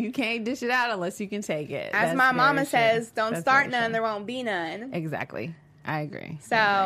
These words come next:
Speaker 1: agree.
Speaker 2: go off, girl, but be prepared. You're going, I mean, I would not wanna get in a verbal altercation with Nene Leakes.
Speaker 1: I wouldn't
Speaker 2: Cynthia, I could
Speaker 1: either.
Speaker 2: handle. Kenya, I think I could handle. Nene, I don't know. Nene's wild.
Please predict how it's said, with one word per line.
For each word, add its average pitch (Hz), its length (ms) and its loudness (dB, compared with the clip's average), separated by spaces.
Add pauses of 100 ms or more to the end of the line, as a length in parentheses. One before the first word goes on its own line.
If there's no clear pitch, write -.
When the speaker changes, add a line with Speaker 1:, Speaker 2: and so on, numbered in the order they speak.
Speaker 1:
agree. 202 100 -6 (800)
Speaker 2:
go 247 160 2
off, 311 380 6
girl, 202 300 4
but 180 380 0 (260)
be 226 160 -4
prepared. 240 480 0
You're 196 140 -2
going, 254 380 0
I 202 120 0
mean, 175 380 -6 (200)
I 190 140 4
would 196 160 0
not 156 200 -4
wanna 101 140 -10
get - 160 -10
in 190 40 -10
a 175 60 -10
verbal 170 300 -8
altercation 170 520 -12
with 180 100 -14
Nene - 300 -14
Leakes. - 480 -16 (1120)
Speaker 1:
I - 20 -20 (180)
wouldn't 392 180 0
Speaker 2:
Cynthia, 302 260 4 (100)
I 220 160 4
could 254 160 0
Speaker 1:
either. - 80 -2
Speaker 2:
handle. 202 520 2 (100)
Kenya, 233 720 -2
I 185 160 2
think 185 220 -6
I 170 100 0
could 175 140 -14
handle. 160 560 -6
Nene, 240 720 -8 (920)
I 190 200 -2
don't 160 180 -4
know. 175 120 -6
Nene's 214 220 -6
wild. 156 420 -4